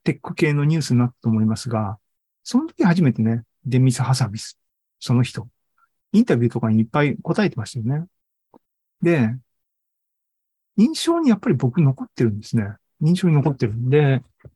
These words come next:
どういう印象だったかっていうと、ディープマインドは二千十五年の時点ね、二千十五年っつったら、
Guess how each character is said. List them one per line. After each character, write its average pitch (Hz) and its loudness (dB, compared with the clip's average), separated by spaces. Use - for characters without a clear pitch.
ど 160 2
う 320 6
い 302 6
う 135 4
印 135 2
象 123 0
だ 139 -2
っ - -8
た 127 -2
か 110 -2
っ 104 -6
て - -4
い 117 0
う 110 -2
と、 110 0
デ 190 4
ィ 233 6
ー - -6
プ 294 -8
マ 294 -2
イ 233 4
ン 135 4
ド 113 2
は 113 0
二 156 4
千 302 4
十 156 2
五 202 2
年 202 4
の 190 4
時 180 -2
点 113 0
ね、 127 -2
二 151 0
千 240 4
十 147 2
五 170 0
年 180 4
っ - 2
つ - -4
っ - -18
た 123 0
ら、 123 2